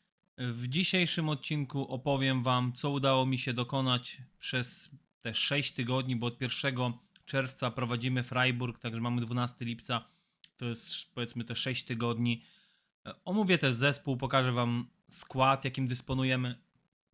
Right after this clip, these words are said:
No, po prostu wszystkie sprawy organizacyjne. Zacznijmy od tego, że Freiburg baza. Fantastyczne obiekty treningowe, świetne obiekty młodzieżowe, dobry system szkolenia, ponadprzeciętna siatka wyszukiwania juniorów.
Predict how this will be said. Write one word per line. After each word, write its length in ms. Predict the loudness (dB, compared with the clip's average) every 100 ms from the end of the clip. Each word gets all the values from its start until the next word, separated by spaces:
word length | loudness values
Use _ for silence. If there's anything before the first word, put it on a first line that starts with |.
| -12
No, 60 | -2
po 120 | 0
prostu 380 | 4 2 0 -6
wszystkie 360 | -4 -4 -4
sprawy 360 | -6 0 2 2
organizacyjne. 680 | 0 2 0 0 -2 -2 -2 -8 _ _ _ _ -4
Zacznijmy 420 | -2 0 2 4
od 200 | 2 0
tego, 320 | 0 2 4 4
że 300 | 4 4 0 -8 _ -20 _ _ _ _ _ -20 -6
Freiburg 640 | 4 4 6 2 2 -2 -20 _ _ _ -4
baza. 580 | 4 4 4 -4 -10 _ _ _ _
Fantastyczne 540 | 0 0 0 -2 0 2
obiekty 300 | 2 0 0
treningowe, 520 | 0 2 2 2 2
świetne 380 | 0 -2 0 0
obiekty 320 | 2 0 0
młodzieżowe, 520 | 0 0 0 0 0
dobry 260 | 0 0 0
system 340 | -2 -4 -4
szkolenia, 420 | -4 -2 2 2
ponadprzeciętna 720 | 2 2 2 0 -4 -2 -2 -4
siatka 300 | -4 -6 -6
wyszukiwania 520 | -6 -6 -2 0 2
juniorów. 460 | 2 2 2 -2